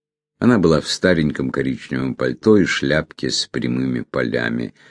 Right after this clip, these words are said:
Выражение её лица ясно давало ему понять, что она отнюдь не рада встрече с ним. «Я ничего, но мне некогда. Вы не возражаете, если я вас немножко провожу? Я опаздываю, мне надо идти побыстрее»,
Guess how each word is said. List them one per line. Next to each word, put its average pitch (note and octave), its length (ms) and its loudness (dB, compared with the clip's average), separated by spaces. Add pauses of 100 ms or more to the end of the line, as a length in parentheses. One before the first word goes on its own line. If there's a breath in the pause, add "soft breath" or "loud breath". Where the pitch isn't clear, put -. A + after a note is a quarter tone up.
(200 soft breath)
Выражение E2 640 4
её D#2+ 100 4
лица D#2 320 2
ясно D#2+ 500 2
давало C#2 320 2
ему C2+ 220 -2
понять, D#2 340 -4
что - 200 -4
она C#2 160 -4
отнюдь D#2 420 -4
не F2 140 2
рада D2+ 340 -2
встрече D2 600 -4
с - 160 -8
ним. A1 260 -6 (880)
«Я D2+ 480 0
ничего, D2+ 500 0
но D2+ 300 0
мне D#2 380 0
некогда. B1+ 640 -2 (600)
Вы B1+ 220 2
не D#2 100 6
возражаете, C#2+ 840 2
если A#1 240 -4
я C2 80 0
вас B1+ 240 -4
немножко C2 520 -2
провожу? A#1+ 640 -4 (220 soft breath)
Я C2 240 -2
опаздываю, A#1+ 560 -2
мне B1+ 180 -4
надо C2+ 320 -2
идти - 220 -6
побыстрее», D2 840 0